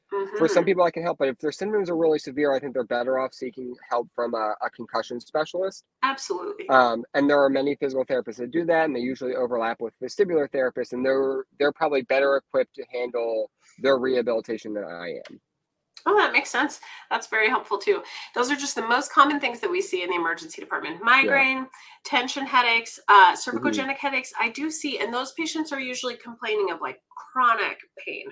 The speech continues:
Speaker 2: chronic headache, chronic neck pain. Um,
Speaker 1: Mm-hmm.
Speaker 2: they're really uncomfortable, and today's the day that they just couldn't manage it anymore. So they came to the emergency department.
Speaker 1: Yeah. So at that point, with cervicogenic screening, then the cervical spine, seeing if there's anything you can do on site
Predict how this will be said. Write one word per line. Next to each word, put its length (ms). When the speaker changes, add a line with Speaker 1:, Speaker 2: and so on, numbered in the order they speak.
Speaker 2:
chronic 420
headache, 320
chronic 380
neck 180
pain. 360
Um, 100
Speaker 1:
Mm-hmm. 340
Speaker 2:
they're 140
really 280
uncomfortable, 520
and 140
today's 380
the 60
day 240
that 140
they 80
just 200
couldn't 200
manage 320
it 160
anymore. 460
So 160
they 140
came 180
to 100
the 80
emergency 460
department. 400
Speaker 1:
Yeah. 240
So 100
at 60
that 140
point, 300
with 240
cervicogenic 560
screening, 520
then 200
the 120
cervical 380
spine, 540
seeing 340
if 80
there's 180
anything 320
you 80
can 140
do 200
on 280
site 340